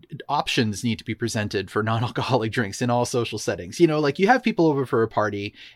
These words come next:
and you get a whole bunch of liquor and you get a whole bunch of beer and then you get, like, a twelve pack of LaCroix or something. And, like,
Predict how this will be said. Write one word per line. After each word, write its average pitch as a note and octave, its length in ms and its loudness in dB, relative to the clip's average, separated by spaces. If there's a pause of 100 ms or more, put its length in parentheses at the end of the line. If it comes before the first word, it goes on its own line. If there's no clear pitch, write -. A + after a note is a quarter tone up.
and B2+ 420 2
you C#3+ 140 -4
get E3 140 4
a D3 60 8
whole F3 360 6
bunch D#3 280 2
of C#3 200 -2
liquor C3 360 2
and C3 80 0
you B2 60 -2
get A2 100 -2
a G2+ 40 -4
whole D3+ 180 0
bunch C#3+ 220 -2
of A2+ 100 -8
beer A#2 260 2
and B2+ 180 0
then D3+ 100 0
you D3 80 -2
get, C#3+ 100 4
like, C#3 120 -2
a B2+ 60 -2
twelve C3 360 0
pack A#2 240 2
of G2+ 100 -6
LaCroix G2 680 -4
or - 60 -16
something. - 460 -12
And, D#3 100 0
like, F3 160 2